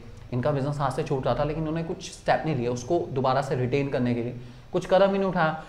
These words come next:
इसलिए इनका business पिट गया। नहीं तो अच्छा कर सकते थे, लेकिन बस वही बात है, कदम नहीं उठाया, नहीं तो काफ़ी अच्छा कर सकते थे। बाकी आप कोई से दो पता चाहे बता सकते हैं, any two means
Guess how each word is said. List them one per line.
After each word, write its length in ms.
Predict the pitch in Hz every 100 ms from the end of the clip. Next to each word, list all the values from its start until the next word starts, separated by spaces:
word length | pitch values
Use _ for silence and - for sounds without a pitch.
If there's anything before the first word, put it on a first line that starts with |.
| - -
इसलिए 240 | 151 175
इनका 160 | 160 151
business 260 | 139 147 147
पिट 140 | 120
गया। 120 | 127
नहीं 120 | 160
तो 140 | 151 170
अच्छा 460 | 165 165 - - 208
कर 140 | 175
सकते 340 | - - 139
थे, 120 | 120 143 - - - -
लेकिन 220 | 135 147
बस 160 | 151 147
वही 200 | 139 147
बात 260 | 135 113
है, 80 | 139 - - 151
कदम 200 | 156 143
नहीं 100 | 113
उठाया, 320 | 110 123 147 - 123
नहीं 160 | 120
तो 180 | 123 123 120 - - - - - - - - - - -
काफ़ी 200 | 131 127
अच्छा 180 | 120 120
कर 120 | 107
सकते 240 | - - 151
थे। 80 | 175 - 117
बाकी 280 | 127 123 156
आप 140 | 147
कोई 140 | 143 139
से 100 | 139
दो 140 | 139
पता 240 | 123 131
चाहे 180 | 123 135
बता 140 | 120 107
सकते 240 | 113 151
हैं, 80 | -
any 260 | 135 151 151
two 100 | 147
means 180 | 143